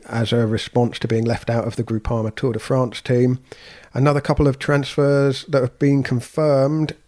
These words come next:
Uno X have been, well, they've been quick off the mark in terms of announcing some transfers. They've signed Magnus Cort from E F, E F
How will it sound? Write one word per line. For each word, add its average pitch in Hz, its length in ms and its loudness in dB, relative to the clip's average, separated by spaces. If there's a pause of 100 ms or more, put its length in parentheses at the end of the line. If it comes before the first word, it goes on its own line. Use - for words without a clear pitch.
(140)
Uno 139 280 4
X 143 260 0
have 127 160 -6
been, 127 320 4 (600)
well, 117 160 0
they've 123 160 2
been 123 160 0
quick - 240 0
off 123 100 -2
the 135 80 2
mark 127 300 2
in 120 80 2
terms 120 280 0
of 117 60 0
announcing 123 680 2
some 120 160 -4
transfers. 123 480 0
They've 131 160 2
signed 127 260 2
Magnus 131 360 2
Cort 135 340 2
from 127 180 -4
E 131 120 4
F, 117 240 -2 (120)
E 156 140 2
F 139 160 2